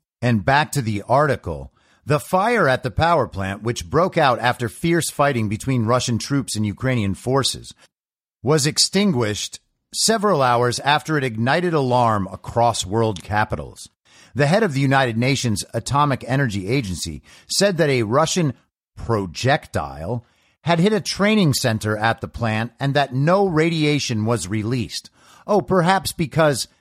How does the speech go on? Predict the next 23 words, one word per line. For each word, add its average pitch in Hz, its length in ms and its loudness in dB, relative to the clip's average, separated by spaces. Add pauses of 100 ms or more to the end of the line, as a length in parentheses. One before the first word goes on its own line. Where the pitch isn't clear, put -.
(240)
that's 127 540 -2
not 147 400 0
where 147 260 2
the 113 140 -2
radiation 131 800 0
is. - 420 -14 (1040)
"We 180 120 2
don't 233 200 2
see 170 260 2
any 156 180 4
radioactive 127 720 2
leakage," 101 440 -2
a 101 120 -2
senior 123 380 2
U 117 260 2
S 117 120 2
defense 127 380 -2
official 104 380 -4
told 110 260 -2
N 107 140 2
B 110 100 0
C 107 220 -2
News, 104 420 0